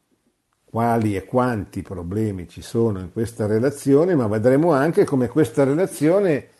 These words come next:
è fondamentale almeno per due aspetti: la trasmissione della vita, ma anche,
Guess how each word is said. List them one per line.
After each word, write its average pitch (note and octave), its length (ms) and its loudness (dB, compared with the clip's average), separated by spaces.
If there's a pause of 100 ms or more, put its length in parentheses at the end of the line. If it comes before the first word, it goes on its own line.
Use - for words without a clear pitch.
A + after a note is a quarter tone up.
(180)
è A#2 140 -4
fondamentale D#3 760 2
almeno D#3 340 2
per C3+ 180 2
due C#3 200 4
aspetti: A2+ 480 0
la G2 100 -2
trasmissione A2+ 640 0
della C3+ 260 0
vita, F3 360 0
ma C3+ 200 2
anche, F#3+ 520 0